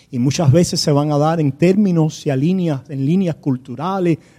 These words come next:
de preferencias, de intereses en común. Eso es normal y natural. Pero hay una comunión que trasciende,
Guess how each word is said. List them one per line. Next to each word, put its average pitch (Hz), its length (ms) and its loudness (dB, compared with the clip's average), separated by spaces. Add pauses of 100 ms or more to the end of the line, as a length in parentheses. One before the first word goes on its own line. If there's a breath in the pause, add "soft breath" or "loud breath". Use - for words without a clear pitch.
de 131 100 0
preferencias, 151 880 -2
de 147 80 2
intereses 147 580 0
en 185 140 -2
común. 180 380 4 (180 loud breath)
Eso 180 220 2
es 202 120 2
normal 165 560 2
y 170 120 2
natural. 147 500 2 (260 loud breath)
Pero 139 360 4
hay 175 180 0
una 175 320 0
comunión 147 1000 0 (320 soft breath)
que 147 140 -4
trasciende, 131 800 -4